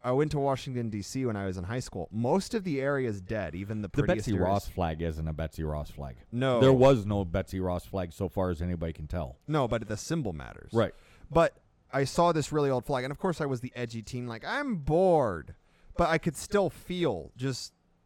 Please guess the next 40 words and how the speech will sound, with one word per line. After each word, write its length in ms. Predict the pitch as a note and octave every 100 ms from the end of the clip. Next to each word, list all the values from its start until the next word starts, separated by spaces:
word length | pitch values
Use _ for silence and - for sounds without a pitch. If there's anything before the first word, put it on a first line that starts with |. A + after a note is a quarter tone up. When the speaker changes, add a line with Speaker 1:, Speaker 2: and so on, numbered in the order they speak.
| -
Speaker 1:
something 580 | - F3 E3 - B2+ G2
Speaker 2:
Mm. 120 | F#2
Speaker 1:
radiating 680 | B2 C#3 A#2 A2 G#2+ G2+ G2
off 420 | - A2 G#2+ -
that 260 | A2 F2+ -
flag. 520 | - C3 A#2 E2 - - - _
Everyone 520 | D3 D#3+ F3 F#3 F3+ E3
that 80 |
was 120 | C#3+ B2
going 320 | C#3 C3 A2+
through 600 | - D3 D3+ A#2+ F2 F#2 -
was 320 | A2 G2 -
feeding 400 | - C3+ A#2 D#2+
it. 200 | A#1+ -
Speaker 2:
Mm-hmm. 400 | A#2+ B2+ B2 C3+ C#3 _ -
Speaker 1:
And 240 | E3 D3 _ C#3
not 340 | D#3 G#3+ A3
in, 140 | G3
like, 260 | F3 D#3+ D3
a 140 | C#3+ A#2+
hungry 560 | - F3 F3 C#3+ C3
art 280 | - C#3 -
kind 260 | - A2+ G#2
of 140 | F2+
way, 160 | G#2 G2
but 180 | G2 G#2
in 100 | G#2
a 260 | G2 F#2 - - _ -
awe 260 | B2 C3+ C#3
and 260 | A#2 G#2
wonder 380 | G2 B2 A#2+ F2+
kind 260 | - F2+ D#2
of 100 | C#2
way. 280 | A1+ G1+ - _ _ _
Speaker 2:
Yeah, 200 | F3 A2
that 260 | G#2 G#2 -
little, 460 | F#2+ C3 D3 C#3+ A#2 _ -
that 200 | A2 G2+
little 260 | C3 B2+
sacrifice 920 | - A#2+ A2 - - B1 - - -